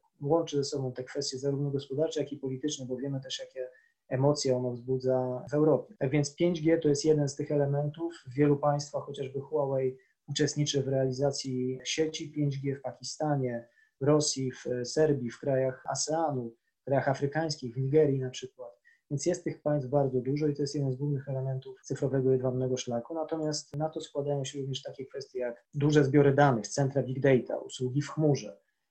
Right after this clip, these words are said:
inteligentne miasta, które, no, tutaj często są nazywane także bezpiecznymi miastami, bo w perspektywie Chin w dużej mierze opiera się to na monitoringu i różnego rodzaju elementach, które, no, mogą pomagać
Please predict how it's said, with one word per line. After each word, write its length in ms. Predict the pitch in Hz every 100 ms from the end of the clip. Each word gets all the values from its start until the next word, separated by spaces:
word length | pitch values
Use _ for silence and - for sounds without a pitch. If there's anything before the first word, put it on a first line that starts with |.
| _
inteligentne 640 | 143 135 147 143 151 147 156
miasta, 420 | 165 147 - -
które, 400 | - 135 135 127
no, 160 | 135 131
tutaj 580 | 131 143 139 135 131 127 127 - _ _ _ 127
często 340 | 143 147 151
są 160 | - 135
nazywane 440 | 131 127 135 139
także 220 | 131 127 131
bezpiecznymi 600 | 135 - 139 - 170 139
miastami, 480 | 117 - 131 135
bo 100 | 131
w 100 | 127 - _
perspektywie 580 | 135 - 127 - 127 120
Chin 340 | - 139 139 139 - _
w 20 |
dużej 260 | 143 147 139
mierze 520 | 135 139 139 139 143
opiera 360 | 143 - 147 139
się 140 | 135
to 120 | 135 131
na 100 | 131
monitoringu 800 | 139 143 139 135 147 147 147
i 80 | 143
różnego 340 | 139 139 139 135
rodzaju 480 | 131 139 139 135 - _ -
elementach, 560 | 139 139 143 147 135
które, 440 | - 143 135 135 135
no, 60 | 135
mogą 300 | 151 156 151
pomagać 680 | 156 156 156 147 143 -